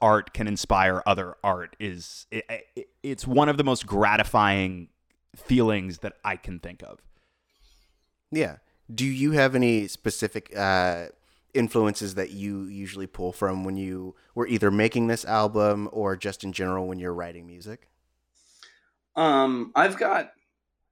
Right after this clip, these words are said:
Speaker 3: a grand many influences. Are you talking more about, like, musicians that inspire me?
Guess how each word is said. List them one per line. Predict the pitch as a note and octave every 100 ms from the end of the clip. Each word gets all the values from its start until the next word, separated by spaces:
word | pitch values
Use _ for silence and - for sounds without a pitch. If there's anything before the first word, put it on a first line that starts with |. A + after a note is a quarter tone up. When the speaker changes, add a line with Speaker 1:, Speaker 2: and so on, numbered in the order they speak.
| _ -
Speaker 3:
a | A#2+
grand | G2+ A2+ B2+ B2+ A2
many | A2 G#2+ G2+ F2+ -
influences. | F#2+ - F#2 F#2 G2 F#2
Are | G2+
you | G2
talking | A#2 G#2+ G2+
more | G2+ G2+
about, | G2 F#2+
like, | F2+ F2 - -
musicians | E2 G2 G2+ G#2 G2 A2+ B2+ A#2+
that | A2+ A#2+
inspire | A#2+ - A#2+ B2
me? | C3 D3